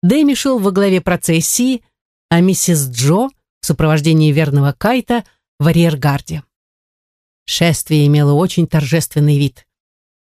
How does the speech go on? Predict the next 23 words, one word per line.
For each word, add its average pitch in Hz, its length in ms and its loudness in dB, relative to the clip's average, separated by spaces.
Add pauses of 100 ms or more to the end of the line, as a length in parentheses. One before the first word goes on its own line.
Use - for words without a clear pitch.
(140)
Голова 175 400 0
Тоби 190 300 0
была 170 220 0
украшена 165 600 0 (160)
метелкой 170 540 0
из 147 120 -2
красных 151 500 -4
перьев. 190 540 -2 (800)
Два 170 320 2
чудных 208 480 -2
флага 156 460 0
развивались 185 640 -2
над 180 220 0
экипажем. 180 680 -2 (960)
У 208 100 -2
Кайта 196 380 -2
на 170 140 2
шее 196 240 -2
была 165 280 0
завязана 170 460 0
бантом 156 480 0
голубая 147 540 0
лента, 226 400 0